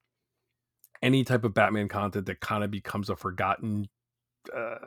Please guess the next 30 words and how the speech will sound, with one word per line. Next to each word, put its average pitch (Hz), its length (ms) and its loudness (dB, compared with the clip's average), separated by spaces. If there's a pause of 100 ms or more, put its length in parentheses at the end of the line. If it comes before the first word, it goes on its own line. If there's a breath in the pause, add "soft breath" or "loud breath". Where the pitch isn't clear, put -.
(260)
maybe 147 600 0
gem, 196 600 4
I 127 140 4
think 123 220 0
is 110 100 0
cool, 123 320 0 (460 loud breath)
because 107 420 -2
it's, - 480 -8 (140)
it's 120 240 -2
not 101 360 2
one, 101 200 0
like 98 120 -4
you 95 60 -8
said, 92 180 -8
this 127 160 2
isn't 107 200 2
even 90 160 -4
a - 40 -6
cult - 200 -12
classic. 90 360 -4
This - 200 -4
is 113 80 -6
one 101 200 -2
that 92 140 -6
has 104 320 -2
been 98 280 -8
pretty 98 260 -6
much 90 200 -8
forgotten, 87 640 -4 (640 soft breath)
but 117 220 6